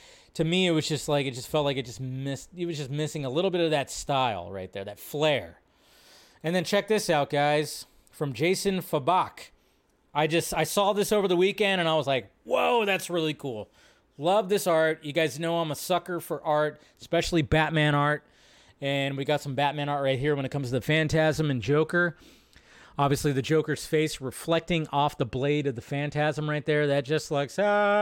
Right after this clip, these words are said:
freaking cool. So I, I, I wanted to share that with you guys. Just absolutely beautiful.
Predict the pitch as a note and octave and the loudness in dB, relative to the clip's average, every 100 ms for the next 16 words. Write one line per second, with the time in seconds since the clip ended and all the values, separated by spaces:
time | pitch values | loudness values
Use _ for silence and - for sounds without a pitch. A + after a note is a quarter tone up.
0 | G#3 G#3+ - D#3+ D#3+ D#3 D#3 - B2+ B2+ | 2 2 2 0 2 0 -2 -4 -4 -2
1 | B2+ B2+ - _ _ _ _ _ - G#2+ | -2 -2 -6 _ _ _ _ _ -10 -6
2 | A2+ - C#3 C3+ C#3 C3 A#2 - C3 A#2 | -6 -4 -4 -2 -4 -4 -6 -2 -2 -2
3 | G#2 F#2+ G2 F#2 F#2 - _ _ _ _ | -6 -10 -10 -8 -8 -12 _ _ _ _
4 | _ - A2+ - _ _ G#3 F#3 - A#2+ | _ -20 -20 -20 _ _ 2 2 -2 -10
5 | F#2+ G2+ F#2+ - | -8 -12 -14 -20